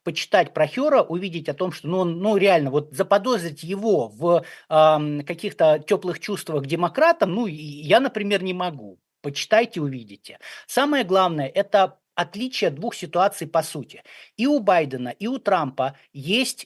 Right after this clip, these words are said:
э, одна и та же составляющая. У них незаконно находились документы.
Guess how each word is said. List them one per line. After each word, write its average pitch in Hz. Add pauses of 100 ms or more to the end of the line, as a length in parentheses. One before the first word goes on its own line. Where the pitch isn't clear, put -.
(120)
э, 160
одна 160
и 202
та 190
же 170
составляющая. 156
У 175
них 240
незаконно 240
находились 160
документы. 151